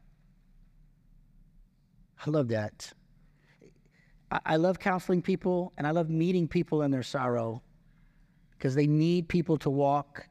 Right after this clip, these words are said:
in the valley with them. But at some point in time, the best counsel is stand up, get out of the valley.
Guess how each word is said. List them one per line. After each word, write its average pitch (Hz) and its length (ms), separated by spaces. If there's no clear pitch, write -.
in 143 160
the 135 80
valley 131 440
with 127 340
them. 107 240
But 127 100
at 131 80
some 196 300
point 185 280
in 165 120
time, 147 460
the 151 100
best 180 300
counsel 156 440
is 143 280
stand 214 760
up, 160 320
get 165 180
out 160 160
of 143 60
the 139 100
valley. 120 460